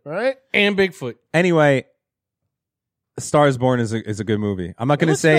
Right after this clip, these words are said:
Speaker 2: good.
Speaker 3: I'm not gonna say it's as amazing as everybody says it is, but I was, I enjoyed every second of it. And Lady Gaga, fucking unbelievable,
Speaker 2: I
Speaker 3: man.
Speaker 2: love her.
Speaker 3: Unbelievable.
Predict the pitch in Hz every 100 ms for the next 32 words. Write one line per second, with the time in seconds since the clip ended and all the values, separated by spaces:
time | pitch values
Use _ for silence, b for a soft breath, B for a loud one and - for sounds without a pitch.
0 | 156 135 143 160 160 143 151 143 131 135
1 | 120 117 117 123 123 120 110 117 110 110
2 | 107 113 110 113 113 107 107 101 110 123
3 | 113 104 110 113 117 120 113 113 139 135
4 | 123 123 117 113 113 b b b 110 110
5 | 107 120 123 123 113 113 127 156 - _
6 | _ _ - 160 151 143 143 131 143 123
7 | 104 95 - 104 95 92 139 151 170 -
8 | - 131 147 147 139 147 160 127 92 78
9 | -